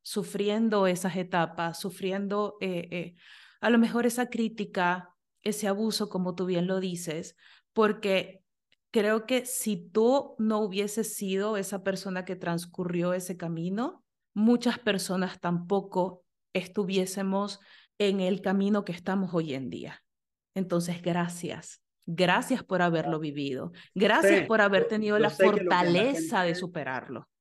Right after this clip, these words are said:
Speaker 2: Yo lo sé, sé que lo que la gente más conecta, sí, lo que más conecta de mí, y lo sé y lo siento, es ese niño de seis años
Speaker 1: Sí.
Speaker 2: que está mirando así,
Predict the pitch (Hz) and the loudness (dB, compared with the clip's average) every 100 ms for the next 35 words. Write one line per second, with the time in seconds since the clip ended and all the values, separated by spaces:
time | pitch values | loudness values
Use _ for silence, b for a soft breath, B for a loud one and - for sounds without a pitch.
0 | _ 139 147 147 165 160 151 160 160 170 | _ -2 -2 0 2 4 4 2 2 4
1 | 160 156 143 123 - 151 160 156 151 160 | 4 2 0 -2 -2 -4 -2 -2 -2 -2
2 | 151 147 - 156 151 151 151 208 156 120 | 0 -2 -2 0 0 -2 -2 -2 0 0
3 | 127 151 156 180 165 151 180 160 147 160 | 0 -2 -2 -2 -2 -2 -2 -2 0 0
4 | 143 139 - - 131 120 117 151 151 147 | -2 -4 -10 -8 -2 -2 -2 0 0 0
5 | 123 120 175 165 147 131 131 b b b | 0 -2 -2 -4 -2 -4 -4 b b b
6 | _ 160 196 190 147 - - _ _ _ | _ 2 4 2 0 -6 -20 _ _ _
7 | - 151 180 165 156 156 165 160 143 - | -2 -2 0 0 0 0 0 0 0 0
8 | 160 151 156 147 147 156 175 - _ - | 0 0 -4 -6 -4 -6 -6 -12 _ -8
9 | 165 - - _ _ - 131 156 151 160 | -8 -10 -16 _ _ -12 -6 -4 0 0
10 | 151 151 151 160 160 165 160 - - 147 | 0 0 -2 -2 0 -2 -4 -8 -10 -10
11 | 127 165 160 180 175 | -2 2 2 0 -6